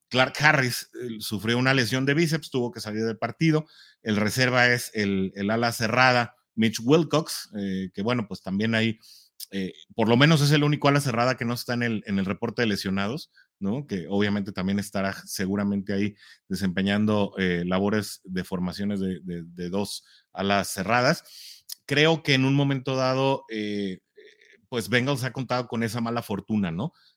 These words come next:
De, de no tener incluso a su long snapper titular, lesión que olvidé, y se nos olvida que los equipos especiales también son personas. Eh, <laughs> y bueno,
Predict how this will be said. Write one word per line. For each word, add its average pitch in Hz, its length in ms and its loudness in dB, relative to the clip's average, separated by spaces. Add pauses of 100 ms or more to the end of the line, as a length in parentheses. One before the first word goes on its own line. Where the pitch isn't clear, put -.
(120)
De, 95 160 -2
de 101 280 -2
no 107 120 0
tener 127 220 0
incluso 131 500 0
a 127 60 -6
su 110 180 -6
long 110 200 -4
snapper 113 360 -8
titular, 110 540 -2 (240)
lesión 107 340 0
que 113 120 -2
olvidé, 101 400 0 (180)
y 107 220 -4
se 98 120 -4
nos 92 180 -2
olvida 110 380 0
que 98 120 -6
los 87 360 -8
equipos 101 360 -8
especiales 98 480 -6
también 98 280 -4
son 101 140 -6
personas. 101 480 -8 (500)
Eh, 110 560 4 (760)
<laughs> 127 520 -4
y 143 140 2
bueno, 131 320 4